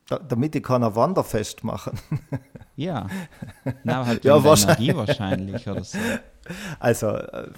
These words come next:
Speaker 1: ich, ich hab irgendwie allem schon Musik gemacht. Also, wenn man jetzt von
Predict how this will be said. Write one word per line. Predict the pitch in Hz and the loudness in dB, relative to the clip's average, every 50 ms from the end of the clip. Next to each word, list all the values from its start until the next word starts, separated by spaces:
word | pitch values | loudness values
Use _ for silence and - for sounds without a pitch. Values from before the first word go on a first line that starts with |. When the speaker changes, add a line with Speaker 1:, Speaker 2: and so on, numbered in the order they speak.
| - - - | -20 -18 -18
Speaker 1:
ich, | - - 123 127 - | -16 -14 -12 -10 -10
ich | - - - - 139 | -8 -10 -8 -4 -4
hab | 127 123 | -2 0
irgendwie | 123 123 120 123 110 98 117 | 2 2 2 2 2 2 2
allem | 110 117 135 160 | 2 2 2 2
schon | 151 - 165 156 | 0 -2 -2 -4
Musik | 151 143 - 156 156 156 - - - | -4 -2 -4 -4 -6 -6 -10 -6 -4
gemacht. | 127 131 139 - - - - _ _ _ _ _ _ _ _ _ _ _ _ _ _ _ _ _ _ _ _ _ _ _ _ _ _ _ - - | -2 -2 -2 -4 -12 -20 -20 _ _ _ _ _ _ _ _ _ _ _ _ _ _ _ _ _ _ _ _ _ _ _ _ _ _ _ -10 -6
Also, | 113 107 - 104 104 95 95 101 104 | -6 -4 -4 -4 -8 -8 -8 -10 -10
wenn | 101 101 101 | -8 -6 -4
man | 104 110 | -4 -4
jetzt | 107 107 104 - - | -4 -4 -6 -10 -14
von | - - - - - - - - 110 - 104 110 | -18 -18 -20 -20 -20 -18 -12 -10 -8 -8 -8 -10